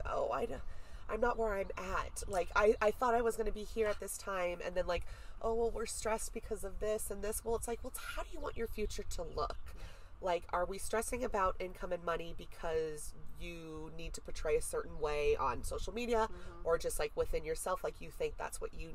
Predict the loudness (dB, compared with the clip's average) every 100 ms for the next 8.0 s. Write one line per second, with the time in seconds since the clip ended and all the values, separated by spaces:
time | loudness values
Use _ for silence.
0 | -4 -2 0 2 2 4 4 4 0 0
1 | 4 4 4 -2 -2 -4 -4 2 4 4
2 | 2 0 -2 0 0 0 2 2 2 0
3 | 0 2 2 2 0 0 -2 -4 -6 -6
4 | -8 -6 -4 -4 -4 0 2 2 4 4
5 | 4 2 2 2 0 2 2 2 0 -4
6 | -4 -10 -12 -10 -8 -8 -10 -10 0 2
7 | 4 4 2 0 -2 -4 -4 -2 -4